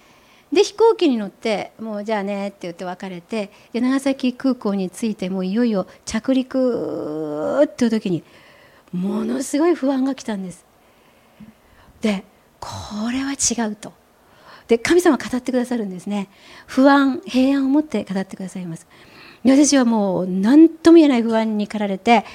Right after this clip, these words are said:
そしてその晩一晩、もうずーっとネットで調べ直しました。だ、「そうか、わかった」って思ったんです。それは、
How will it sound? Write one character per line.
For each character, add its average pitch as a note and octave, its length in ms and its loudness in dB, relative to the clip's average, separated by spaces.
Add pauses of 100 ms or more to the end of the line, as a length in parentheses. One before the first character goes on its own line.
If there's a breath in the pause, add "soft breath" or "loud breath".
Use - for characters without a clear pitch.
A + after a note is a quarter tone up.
(400 loud breath)
そ - 160 0
し - 140 0
て A#3 380 2
そ - 180 2
の C#4+ 120 6
晩 A#3 280 0
一 C#4 260 2
晩、 F#3+ 380 -4
も G#3+ 60 -6
う F3 120 -10
ず - 200 0
ー - 580 -6
っ - 100 -12
と D4 120 4
ネ B3+ 140 6
ッ - 40 4
ト B3+ 180 -2
で A#3+ 160 0 (280 loud breath)
調 C#4+ 260 4
べ C4 260 4
直 C4+ 200 4
し C#4+ 120 2
ま A#3+ 100 2
し - 40 -8
た。 - 100 -16 (600 soft breath)
だ、 A3+ 200 2 (840 soft breath)
「そ - 440 0
う - 220 -2
か、 - 80 -6 (180)
わ - 60 -10
か - 60 -8
っ - 200 -10 (140)
た」 C#5 80 -6 (500)
っ - 60 -20
て G#4 80 4
思 F4 140 6
っ - 40 0
た C4+ 140 -6
ん A3 60 -4
で F#3 60 -8
す。 - 100 -20 (360 soft breath)
そ - 140 2
れ C#4 80 6
は、 C#4 240 2